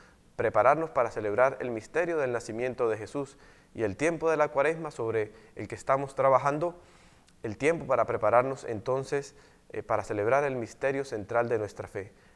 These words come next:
la pasión, la muerte y ra-, y la resurrección de nuestro Señor Jesucristo. Y hablamos también nosotros de algunos signos presentes, eh, en la Cuaresma,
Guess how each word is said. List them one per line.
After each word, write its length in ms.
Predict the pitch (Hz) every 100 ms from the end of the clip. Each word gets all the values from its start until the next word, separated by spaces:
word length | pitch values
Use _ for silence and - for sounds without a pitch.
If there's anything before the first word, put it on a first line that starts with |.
| -
la 200 | 113 -
pasión, 380 | 104 - 160 151
la 100 | 123
muerte 360 | 127 147 143
y 20 |
ra-, 260 | 123 110 107
y 60 | 117
la 140 | 113
resurrección 680 | 107 - 110 101 139 151 147 - - -
de 140 | 110
nuestro 500 | 117 131 131 135 135
Señor 460 | 117 104 113 120 117
Jesucristo. 720 | 120 123 117 156 151 - 101 _ - - - - -
Y 80 | 123
hablamos 360 | 127 180 185 160
también 280 | 139 160
nosotros 580 | 170 180 165 175 175 175 - - -
de 260 | 131 127 123
algunos 420 | 120 123 165 160
signos 300 | 190 202 175
presentes, 760 | - 123 151 156 156 156 156 - - _
eh, 520 | - 113 107 104 104 -
en 180 | 117 110
la 100 | 104
Cuaresma, 600 | 110 113 185 160 107